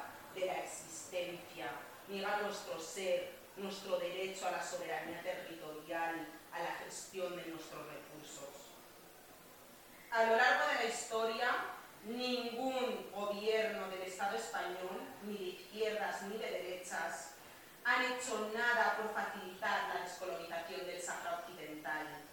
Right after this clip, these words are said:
porque no responde a sus intereses coloniales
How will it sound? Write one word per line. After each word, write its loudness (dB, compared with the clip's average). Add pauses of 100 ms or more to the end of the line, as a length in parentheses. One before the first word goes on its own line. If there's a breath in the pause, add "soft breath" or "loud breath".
(360)
porque 4
no 6
responde 0
a 8
sus -4
intereses -2 (280)
coloniales 6